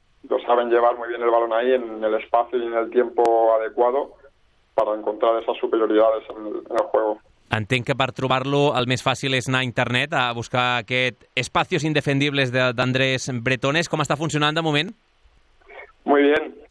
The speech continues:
Speaker 1: La verdad que se, se está vendiendo a nivel de Sudamérica mucho. En Argentina, de, que es la editorial. Y aquí a nivel de España, pa-, a, a través de la web de Librería Deportiva, o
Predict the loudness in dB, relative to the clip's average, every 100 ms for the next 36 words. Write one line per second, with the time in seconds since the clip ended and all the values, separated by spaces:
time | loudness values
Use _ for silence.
0 | _ 0 2 4 2 0 -2 -8 -10 -8
1 | 0 0 2 0 0 -4 0 2 4 4
2 | 4 0 0 2 2 2 0 0 0 2
3 | 2 0 -6 0 0 0 -4 -2 -2 -4
4 | _ _ _ _ -8 -6 -2 0 0 0
5 | -2 2 4 4 2 0 0 2 2 4
6 | 2 0 2 4 4 2 -8 -20 -20 _
7 | _ _ _ 0 0 0 0 2 4 6
8 | 4 2 0 2 2 2 2 2 2 2
9 | 2 -2 -4 -8 -2 0 2 2 0 2
10 | 2 2 2 0 0 0 0 -2 0 2
11 | 2 2 0 0 0 2 2 -2 -12 _
12 | _ _